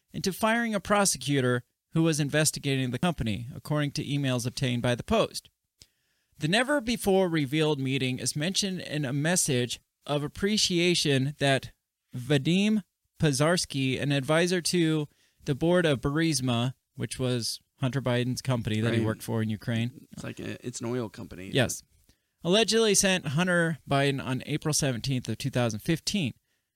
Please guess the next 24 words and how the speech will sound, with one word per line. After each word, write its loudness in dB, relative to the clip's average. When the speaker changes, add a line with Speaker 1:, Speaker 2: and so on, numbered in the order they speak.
Speaker 1:
about 4
a -2
year 2
after 4
Hunter -2
joined 0
the 0
Burisma 0
board 2
at 0
a 0
reported -2
salary 2
of -2
up -2
to -2
fifty -2
thousand 0
a -2
month. 0
Speaker 2:
Jeez. -4
Speaker 1:
Holy -2
shit. -2
Speaker 2:
Wow. -4